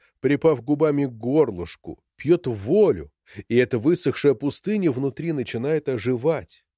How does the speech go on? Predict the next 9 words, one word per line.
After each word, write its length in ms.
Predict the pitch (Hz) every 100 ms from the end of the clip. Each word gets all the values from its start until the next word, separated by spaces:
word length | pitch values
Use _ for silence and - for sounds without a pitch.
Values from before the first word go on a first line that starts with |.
| _ _ _
А 100 | -
ещё 340 | 117 117 - 175
вода 440 | 156 107 117 180
в 60 | 156
родниках, 680 | 156 135 147 160 165 139 _
куда 300 | 143 147 151
можно 400 | 160 127 143 143
окунуть 500 | - 147 151 131 104
голову 580 | 113 143 131 120 117